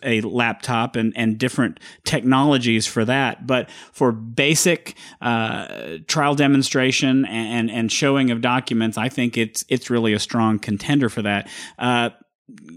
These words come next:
Dennis, any predictions for where we're headed here with, with the app platform, with, uh, with the iPad, with what, uh, I think you mentioned to it, Steve Jobs referred to the end of the, uh,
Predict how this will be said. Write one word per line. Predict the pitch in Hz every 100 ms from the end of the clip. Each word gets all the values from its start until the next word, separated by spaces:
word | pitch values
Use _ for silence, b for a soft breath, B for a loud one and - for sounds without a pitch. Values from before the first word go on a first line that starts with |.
| - - _
Dennis, | - 180 185
any | - 262
predictions | - 185 135 143 - 208 208 208 -
for | - 165 151 143 139 135
where | 135 147 147 151
we're | 147 143
headed | 131 147 165
here | 165 170 180 175
with, | 135 131 - - -
with | 139 -
the | 135 127
app | 139 151 - -
platform, | 165 160 165 175 160 156 156
with, | 127 127 120 123
uh, | 117 113 B B -
with | 120
the | 135
iPad, | 127 143 143 143 139 135 135
with | 123 120 110 -
what, | 123 120 - -
uh, |
I | 120 120
think | 131 123 120
you | 127
mentioned | 127 127 139 131
to | 131
it, | -
Steve | - 131
Jobs | 123 123 123 120
referred | 123 110 131 127 123
to | 127
the | 113 110
end | 131 127 131 143 139 B B B
of | 123 123 120 123
the, | 120 117
uh, | 113